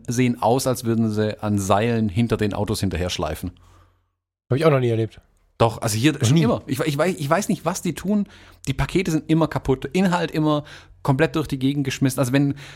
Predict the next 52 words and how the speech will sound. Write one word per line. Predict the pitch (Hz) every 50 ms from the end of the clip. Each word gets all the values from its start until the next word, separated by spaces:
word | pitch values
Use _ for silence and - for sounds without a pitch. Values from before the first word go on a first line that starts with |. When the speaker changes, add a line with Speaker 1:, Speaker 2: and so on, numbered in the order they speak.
| - - -
Speaker 1:
wenn | 139 143
irgendwas | - - 202 226 226 220 190 190 175
hier | - 175 -
ankommt, | - 147 170 165 - 156 147 139 135 135 - - -
was | - 123 120 117 - - -
in | - 131
Anführungszeichen | 123 - 180 180 - - 170 156 143 131 - - 131 123 127 123
empfindliches | 120 117 - - 175 196 190 - 160 131 147 131
Equipment | - 113 - - 151 - 143 135 113 95
ist, | 95 90
also | 104 92 110
alles, | - - 135 147 -
was | 135 - -
Fotografie-Sachen | - - - - 131 123 - - 113 - 170 185 185 170 - 127 101 113 107 95
sind, | - 98 98 98 95
was | - - -
mit | 123 123
U | 123
P | - - 123
S | - 180 175 -
ankommt, | 131 135 143 135 123 107 107 - - - - - - - - -
kontrolliere | - 147 139 131 - 135 131 139 165 165
ich | 151 - -
stundenlang | - - 160 165 180 180 160 160 156 151 139 131 135 139 127
auf | - 120 120 117 - - - - - - _ -
Defekte | - - - 135 131 - 131 127 113 107
und | 107 110 110
ob | - 113 - -
irgendwas | 170 147 135 131 120 113 -
kaputt | - 110 - - 117 - 98
ist. | 87 - - - - - - - _ _ -
Weil | 113 - -
ich | - - 110 101
weiß, | 110 120 151 160
dass | 120 107
die | 92
Speaker 2:
Hochinteressant. | 95 90 - 90 - 131
Speaker 1:
Pakete | 95 110 139 135 139
hier | 131 135 127
durch | - 117 -
die | 113
Gegend | 113 117 113 107
geschmissen | 92 - - 98 - - 101
werden | 90 85 82 87 87
und | - 104 107
halt | 110 -
oft | 117 -
verdeckte | - 123 110 123 113 107 107
Speaker 2:
Also | 104
Speaker 1:
Schäden | 101 - 139 139
Speaker 2:
das | 98 98 95 85
Speaker 1:
sind. | 90 90 92 90